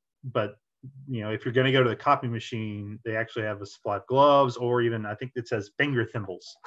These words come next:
to, you know, punch the numbers on the copy machine. Um, things like that are, are necessary to,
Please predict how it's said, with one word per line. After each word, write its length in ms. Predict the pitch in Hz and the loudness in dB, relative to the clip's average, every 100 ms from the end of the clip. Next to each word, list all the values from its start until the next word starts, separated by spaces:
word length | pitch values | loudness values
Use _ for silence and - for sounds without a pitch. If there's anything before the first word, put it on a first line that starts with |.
| - - | -20 -8
to, 140 | 107 104 | -6 -4
you 100 | 113 | -6
know, 180 | 101 107 | -6 -6
punch 380 | - 127 - - - | -2 -2 -4 -14 -10
the 60 | |
numbers 420 | 113 117 113 107 107 | -4 -2 -2 -4 -4
on 80 | |
the 80 | 104 | -8
copy 280 | - 110 98 | -8 -8 -10
machine. 400 | 98 - 95 90 - _ - _ _ - | -20 -18 -18 -18 -20 _ -20 _ _ -12
Um, 180 | 104 98 | -8 -6
things 240 | 135 127 120 | -2 -2 -2
like 180 | 104 | -2
that 260 | 113 113 110 | 0 0 0
are, 200 | 101 107 _ - | -4 -10 _ -12
are 100 | 107 | -8
necessary 840 | 104 101 - - 104 101 98 95 - | -6 -8 -8 -8 -6 -6 -6 -8 -10
to, 400 | 104 101 98 95 | -8 -8 -8 -10